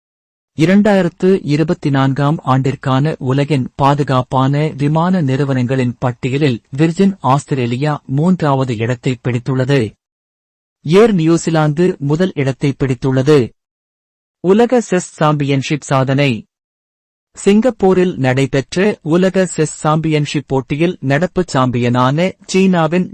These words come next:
டிங் லிரனை வீழ்த்தி பதினெட்டு வயதான தமிழக வீரர் குகேஷ் சாதனையை படைத்துள்ளார். Microsoft சேவைகள் முடக்கம். Microsoft நிறுவனத்தின் Windows இயங்குதளம் டிசம்பர் மாதத்தில்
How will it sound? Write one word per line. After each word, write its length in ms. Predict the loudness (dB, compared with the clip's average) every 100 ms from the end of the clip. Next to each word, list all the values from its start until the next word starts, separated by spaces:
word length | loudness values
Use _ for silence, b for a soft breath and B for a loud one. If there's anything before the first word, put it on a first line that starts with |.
| -4
டிங் 180 | -2 0
லிரனை 420 | 0 0 -2 -4
வீழ்த்தி 520 | -4 -4 -2 -2 -2 -2
பதினெட்டு 520 | -2 0 0 0 -2
வயதான 600 | -2 -2 0 0 0 -2 _
தமிழக 480 | -2 2 2 0 -2
வீரர் 360 | -2 -2 -2 -4 -4
குகேஷ் 320 | 0 -2 -2
சாதனையை 640 | -6 -2 0 -2 -2 -2 -2
படைத்துள்ளார். 640 | -2 -2 -2 0 2 0 -2 _ _ _ _ _ _ _ _ -8
Microsoft 720 | 0 0 2 0 2 0 -2
சேவைகள் 560 | -2 -2 0 0 -2 -2
முடக்கம். 640 | -2 -2 -2 0 0 0 -6 _ _ _ _ _ _ _ _ 0
Microsoft 760 | 2 2 2 0 2 0 0 -2
நிறுவனத்தின் 720 | -2 0 2 0 -2 -2 -2 -4
Windows 420 | -2 0 2 0 -2
இயங்குதளம் 600 | -2 0 0 0 0 -2 -2
டிசம்பர் 540 | -4 0 0 0 -2
மாதத்தில் 600 | 0 0 -2 -2 -2